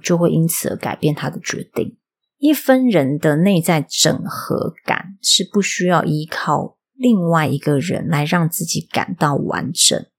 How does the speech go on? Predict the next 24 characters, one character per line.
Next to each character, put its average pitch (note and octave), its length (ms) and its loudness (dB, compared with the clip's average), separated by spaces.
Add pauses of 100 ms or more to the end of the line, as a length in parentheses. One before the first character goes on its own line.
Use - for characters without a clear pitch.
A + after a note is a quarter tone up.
它 - 160 0
不 E3 240 2
像 E3+ 280 2
其 - 240 0
他 D#3 240 0
分 E3+ 440 0
裂 E3 280 2
的 - 460 -6
类 - 300 2
型。 - 360 0 (340)
一 D4 100 2
分 D4+ 120 4
人 A3 140 6
是 G3+ 100 2
不 G3+ 140 0
需 G3 180 0
要 F#3 100 2
外 E3 220 2
界 D#3+ 180 2
的 D3+ 140 2
能 C#3 280 2
量 D#3 240 2
来 C3+ 160 0
将 C#3+ 460 -2